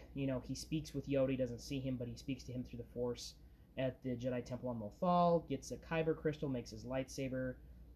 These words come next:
Um, Kanan gets kidnapped defending his friends, and he's sent to Mustafar, where, according to Hera, she heard from Kanan that that's where Jedi go to die.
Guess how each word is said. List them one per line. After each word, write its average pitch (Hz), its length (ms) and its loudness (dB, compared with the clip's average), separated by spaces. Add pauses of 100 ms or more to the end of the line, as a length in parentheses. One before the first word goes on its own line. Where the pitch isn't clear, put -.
(220)
Um, 123 600 -2 (760)
Kanan 170 400 6
gets 139 360 0
kidnapped 151 560 2 (100)
defending 135 400 0
his 123 100 -2
friends, 139 480 0 (120)
and 127 360 -2
he's 135 140 -4
sent 123 200 -2
to - 40 -8
Mustafar, 120 760 -4 (500)
where, 127 540 2 (180)
according 131 320 0
to 120 80 -2
Hera, 123 360 0 (840)
she 143 240 0
heard 135 440 -2 (240)
from 143 220 -2
Kanan 135 400 0
that 117 140 -4
that's 117 200 -6
where 123 80 -2
Jedi 110 300 -6
go 104 120 -4
to - 120 -12
die. 101 340 -8